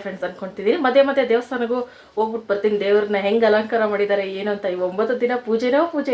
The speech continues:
ಎಲ್ಲ ದೇವಸ್ಥಾನಗಳಲ್ಲ, ಹೆಣ್ಣು ದೇವ್ರ ದೇವಸ್ಥಾನಗಳಲ್ಲಿ, ದೇವಸ್ಥಾನದಲ್ಲೂ ಮಾಡ್ತಾರೆ, ಮನೇಲೂ ಮಾಡೋಣ ಅಂತ. ಇದು for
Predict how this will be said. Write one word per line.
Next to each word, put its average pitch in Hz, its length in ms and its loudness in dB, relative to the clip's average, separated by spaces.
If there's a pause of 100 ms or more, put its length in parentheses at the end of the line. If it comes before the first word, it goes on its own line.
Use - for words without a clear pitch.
ಎಲ್ಲ 220 180 0
ದೇವಸ್ಥಾನಗಳಲ್ಲ, 214 760 0 (480)
ಹೆಣ್ಣು 233 240 0
ದೇವ್ರ 226 160 6 (100)
ದೇವಸ್ಥಾನಗಳಲ್ಲಿ, 202 600 -2 (300)
ದೇವಸ್ಥಾನದಲ್ಲೂ 254 500 2
ಮಾಡ್ತಾರೆ, 226 320 0 (120)
ಮನೇಲೂ 226 280 0
ಮಾಡೋಣ 220 220 2
ಅಂತ. 214 60 -4 (100)
ಇದು 247 140 -10
for 247 100 4